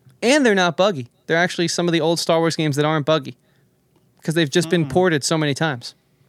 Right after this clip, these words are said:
Speaker 1: So
Speaker 2: <laughs> So many times.
Speaker 1: 'cause they're gr-, they're classics. So, yeah, the, the Knights of the Old Republic one and two, I think one was a little stronger, but two obviously was a little more refined. So
Speaker 2: Mm-hmm.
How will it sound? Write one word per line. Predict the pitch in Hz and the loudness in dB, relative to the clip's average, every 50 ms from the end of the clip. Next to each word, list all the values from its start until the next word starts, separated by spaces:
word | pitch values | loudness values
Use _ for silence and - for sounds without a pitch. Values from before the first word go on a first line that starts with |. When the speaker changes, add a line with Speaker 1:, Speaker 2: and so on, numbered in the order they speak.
| _ _ _ _ _ - - - | _ _ _ _ _ -16 -16 -16
Speaker 1:
So | - - 143 139 131 120 - | -8 -6 -4 -4 -4 -6 -8
Speaker 2:
<laughs> | _ | _
So | - - - 131 | -18 -14 -14 -12
many | 120 120 123 123 | -12 -12 -12 -14
times. | 127 - - - - - - - - _ _ _ _ | -14 -16 -18 -20 -20 -20 -20 -20 -20 _ _ _ _
Speaker 1:
'cause | - - 147 | -2 -2 0
they're | 131 156 151 | 2 0 0
gr-, | - - 165 | 0 -2 -4
they're | - 139 156 151 | -2 -2 -4 -2
classics. | - 196 214 247 220 - - - - - - - _ | 0 0 0 0 0 -4 -8 -12 -12 -12 -12 -12 _
So, | - - - 175 | -4 -2 0 2
yeah, | 175 185 185 156 135 | 4 4 4 2 2
the, | 127 135 143 - | 0 -2 -4 -2
the | - 170 | 0 0
Knights | 175 185 190 - | 2 2 0 0
of | 196 170 | 0 2
the | 180 | 2
Old | 180 175 | 2 2
Republic | 175 170 185 180 170 170 175 - | 2 2 0 0 0 0 -2 -2
one | 151 156 170 175 | -2 -2 0 0
and | 165 156 | 0 0
two, | - - 165 170 165 | 0 0 2 2 2
I | 156 | 0
think | 147 - 165 147 | 0 -2 -4 -4
one | 147 151 170 175 175 165 | -2 0 0 0 0 0
was | 156 139 | 0 0
a | 165 | 0
little | 160 160 151 151 139 | 0 0 0 -2 -2
stronger, | - - - 170 160 160 165 165 170 175 170 - - - - - - - - - _ _ | -4 -4 -2 -2 0 0 0 0 0 0 -2 -4 -10 -20 -20 -20 -20 -20 -20 -20 _ _
but | - 151 143 - | -2 -2 -2 -2
two | - - 170 170 165 | 0 2 2 4 4
obviously | 156 151 151 143 139 - - - 147 143 139 135 - - | 4 2 2 0 -2 -4 -4 -2 -2 -2 -2 -4 -6 -8
was | 143 143 135 | -6 -4 -2
a | 147 | -2
little | 147 143 143 139 | 0 0 0 0
more | 139 135 | -2 -2
refined. | 127 120 - - 135 127 123 120 123 - _ _ | -4 -4 -4 -2 -2 -2 -4 -6 -8 -14 _ _
So | - - - 131 120 117 - _ _ _ | -10 -6 -6 -6 -6 -6 -10 _ _ _
Speaker 2:
Mm-hmm. | 165 151 139 143 139 | -12 -10 -10 -10 -12